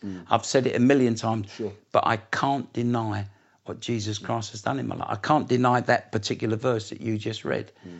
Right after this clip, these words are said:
Speaker 2: Uh, and so I enjoy sharing that with people.
Speaker 1: Yeah, 'cause it's
Speaker 2: Uh,
Speaker 1: gonna encourage them.
Speaker 2: And, and, uh, as I say, in, in Uganda, I gave the, uh, president there, who's still in power, by the way, I gave him a Bible and a New Testament. I gave him a book. I gave him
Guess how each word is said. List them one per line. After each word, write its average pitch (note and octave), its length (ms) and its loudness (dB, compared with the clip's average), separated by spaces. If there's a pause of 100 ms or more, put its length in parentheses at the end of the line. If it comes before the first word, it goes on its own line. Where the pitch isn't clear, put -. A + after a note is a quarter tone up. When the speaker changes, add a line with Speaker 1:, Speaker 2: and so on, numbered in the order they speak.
(200)
Speaker 2:
Uh, A#2 240 -2
and A#2+ 200 -2
so A#2+ 280 2
I A#2+ 120 2
enjoy B2 460 6
sharing F3+ 480 6
that F#2 260 0
with G2 160 -8
people. G2 400 -2
Speaker 1:
Yeah, E2 80 -16 (280)
'cause G2 180 -12
it's - 100 -10
Speaker 2:
Uh, G#2 60 -2
Speaker 1:
gonna G2+ 180 -4
encourage F#2 420 -12
them. - 160 -20
Speaker 2:
And, A#2 320 -2
and, A2+ 280 -4
uh, A2 200 0 (340)
as A#2 140 -2
I A#2 40 0
say, A2+ 320 2
in, G#2+ 340 -2
in A2 180 0
Uganda, A#2+ 480 2
I A2+ 80 0
gave G#2 380 -2
the, G2+ 240 -2
uh, G2 80 -4 (360)
president A2 460 0
there, G#2+ 300 0
who's G#2 160 0
still A#2+ 260 0
in G#2 160 0
power, G#2 380 0
by G2 160 -4
the F#2+ 100 -4
way, G#2+ 260 -2 (380)
I A#2 120 0
gave A2 280 4
him G#2 120 2
a G2 60 4
Bible A#2+ 520 6
and G2+ 160 0
a G#2 40 0
New G#2+ 180 4
Testament. B2 640 0
I G#2+ 120 2
gave G#2 280 2
him G2+ 160 0
a F#2 60 0
book. C#3 460 6
I G2+ 100 0
gave G2+ 300 0
him G2 200 -2